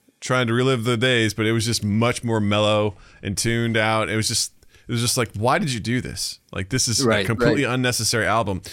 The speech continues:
Speaker 1: When I look at these, I feel the same way. So here's what's coming down the pike. So we've got
Speaker 2: Yeah.
Speaker 1: Harry Potter is being rebooted as a T V show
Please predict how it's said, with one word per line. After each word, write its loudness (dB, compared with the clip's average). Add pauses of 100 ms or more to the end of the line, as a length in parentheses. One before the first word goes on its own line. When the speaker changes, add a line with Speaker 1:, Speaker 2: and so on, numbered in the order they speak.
(220)
Speaker 1:
When 0
I 4
look 2
at 0
these, 0 (680)
I -2
feel 0
the 2
same 0
way. -4
So 0 (440)
here's 0
what's 0
coming 2
down 2
the 2
pike. 0
So 0
we've 2
got 2
Speaker 2:
Yeah. 2 (1040)
Speaker 1:
Harry 2
Potter 2 (760)
is 0
being 2
rebooted 2 (540)
as 0
a 2
T 0
V 0
show 0